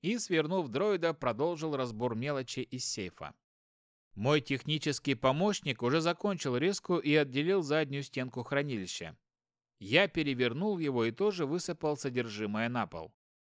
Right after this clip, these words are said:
Три пластины с базами знаний и одна в отдельном футляре. Потом проверим. Красивый перстень с зелёным камнем.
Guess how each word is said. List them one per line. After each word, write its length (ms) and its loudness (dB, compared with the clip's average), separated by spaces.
Три 180 6
пластины 540 0
с 60 -2
базами 440 4
знаний 640 -2
и 100 0
одна 320 2
в 80 -4
отдельном 460 0
футляре. 580 -4
Потом 300 -4
проверим. 440 -8
Красивый 580 4
перстень 640 0
с 40 -4
зелёным 500 0
камнем. 480 -4